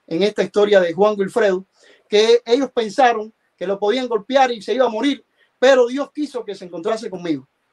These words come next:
Y mientras yo tenga vida y tenga aliento, voy a ser testigo del asesinato de Juan Wilfredo Soto. Y siempre la historia de Abel y Caín, ahí en Génesis, me viene a la mente, porque ningún crimen queda impune delante de Dios.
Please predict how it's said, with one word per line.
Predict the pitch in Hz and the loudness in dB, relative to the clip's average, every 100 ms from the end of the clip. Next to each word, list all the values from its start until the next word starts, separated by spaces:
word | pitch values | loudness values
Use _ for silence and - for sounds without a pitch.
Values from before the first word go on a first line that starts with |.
| - | -10
Y | 165 | -4
mientras | 180 185 175 | -2 0 0
yo | 220 | 2
tenga | 254 247 | 2 4
vida | 220 220 208 | 2 0 -2
y | 180 | -2
tenga | 196 220 | -2 0
aliento, | 202 220 196 190 190 _ _ - | 0 0 -4 -6 -12 _ _ -4
voy | 185 226 | 0 0
a | 208 | 0
ser | 226 | -6
testigo | - 180 - 277 214 208 _ _ _ | -10 -12 -6 -6 -2 -4 _ _ _
del | 190 196 | 0 0
asesinato | 180 185 180 220 233 208 | -2 -8 -6 -4 -2 -6
de | |
Juan | 180 170 | -6 -12
Wilfredo | 170 165 220 208 | -12 -6 -2 -2
Soto. | 196 233 - _ _ _ _ _ - | 0 -2 -2 _ _ _ _ _ -12
Y | 190 | -6
siempre | 240 277 262 220 | -2 0 0 0
la | 196 | 0
historia | 170 277 254 202 151 _ _ | 0 0 0 0 -10 _ _
de | 170 | -4
Abel | 185 196 240 | -2 0 -2
y | 208 | -4
Caín, | - 254 233 139 _ _ _ | -6 -6 -8 -14 _ _ _
ahí | 160 180 233 | -12 -10 -10
en | 202 | -10
Génesis, | 254 240 - 135 _ _ _ | -8 -10 -12 -18 _ _ _
me | 170 175 | -8 -2
viene | 233 233 | 0 0
a | 208 | 2
la | 196 | 0
mente, | 214 190 135 _ _ _ | -2 -6 -14 _ _ _
porque | 196 196 214 | -4 -2 -4
ningún | 214 208 311 330 - | -4 0 2 2 0
crimen | 320 302 233 202 | 2 2 0 0
queda | 254 247 | 2 2
impune | 220 - 254 208 | -4 -6 -4 -2
delante | 190 202 196 | 0 -2 -2
de | 185 | -4
Dios. | 160 135 - - | -4 -6 -12 -20